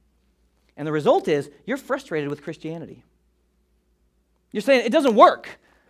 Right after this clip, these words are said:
This isn't, this isn't doing anything for me." And of course it doesn't, 'cause that's not how the Christian faith was meant to be lived. You're living some kind of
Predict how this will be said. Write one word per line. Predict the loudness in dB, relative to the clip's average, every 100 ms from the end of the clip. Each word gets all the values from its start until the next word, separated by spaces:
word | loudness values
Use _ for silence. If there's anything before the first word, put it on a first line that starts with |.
| _ -6
This | 0
isn't, | 0 0 -6 -20 -20 -14
this | -12 -8
isn't | -2 -2 0
doing | 6 6 8 4 0 -4 -10 _ 0
anything | 2 2 0 -4 -4 -8 -16
for | -4 0
me." | 2 2 0
And | -4
of | -8
course | -6 -4 -4
it | -4
doesn't, | -4 -4 -8 -14 -8
'cause | -2
that's | 0 0 -2
not | -4
how | -2
the | -4
Christian | -6 -10 -10
faith | -8 -6 -6
was | -12
meant | -12
to | -12
be | -12
lived. | -12 -16 _ _ _ _ _ _ _ _ _ _ _ _ _
You're | -2 0
living | 2 0 -2
some | -4 -2
kind | 0 2
of | 2 0